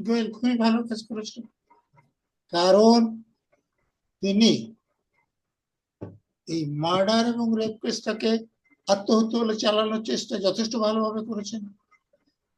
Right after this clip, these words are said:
তিনি মানে দশ তারিখে যে পিওর কাছাকাছি জায়গা ডেমোলিশ করা হয়েছে, সেটা আটকানোর কোনো ব্যবস্থা করেননি।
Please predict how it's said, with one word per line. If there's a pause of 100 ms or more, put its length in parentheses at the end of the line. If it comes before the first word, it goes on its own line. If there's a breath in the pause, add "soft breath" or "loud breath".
তিনি (1800)
মানে (680)
দশ
তারিখে
যে (2750)
পিওর
কাছাকাছি
জায়গা
ডেমোলিশ
করা
হয়েছে, (640)
সেটা
আটকানোর
কোনো
ব্যবস্থা
করেননি।